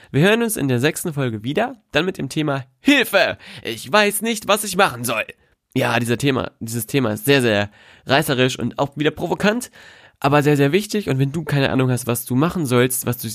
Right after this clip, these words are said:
was dich glücklich macht, wer du bist oder was dein Leben für einen Sinn hat, dann solltest du dann wieder mit dabei sein. Liebe Grüße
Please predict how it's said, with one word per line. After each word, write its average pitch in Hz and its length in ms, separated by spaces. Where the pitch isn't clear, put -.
was 127 160
dich 117 100
glücklich 160 300
macht, 131 220
wer 143 200
du 127 100
bist - 380
oder 98 280
was 127 340
dein 123 140
Leben 127 300
für 117 140
einen 107 120
Sinn 196 200
hat, 185 240
dann 170 460
solltest 113 340
du 120 60
dann 151 480
wieder 147 260
mit 113 220
dabei 127 220
sein. 92 260
Liebe 208 340
Grüße 180 480